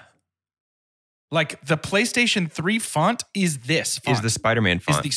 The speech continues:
Speaker 2: Yep.
Speaker 1: Spider-Man font.
Speaker 2: Yeah. It's, it's almost impossible, I think, to overstate the influence that this movie and its sequels had on superhero movies,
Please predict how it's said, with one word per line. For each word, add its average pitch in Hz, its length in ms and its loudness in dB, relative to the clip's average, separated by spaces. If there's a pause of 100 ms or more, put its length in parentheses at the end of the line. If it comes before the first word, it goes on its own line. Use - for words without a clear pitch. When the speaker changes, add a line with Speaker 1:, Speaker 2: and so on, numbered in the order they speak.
Speaker 2:
Yep. 98 80 4
Speaker 1:
Spider-Man 160 500 0
font. 123 360 -6 (760)
Speaker 2:
Yeah. 90 240 2 (160)
It's, 131 320 0
it's 151 240 0
almost 147 420 0
impossible, 120 760 0
I 120 120 2
think, 139 300 0
to - 220 -2
overstate 98 680 0
the 98 120 -2
influence 98 520 -2
that 90 200 -10
this 123 220 0
movie 110 280 0
and 92 80 0
its - 160 -4
sequels 95 460 -2
had 98 480 0 (100)
on 92 460 0 (840)
superhero 127 640 0
movies, 139 420 0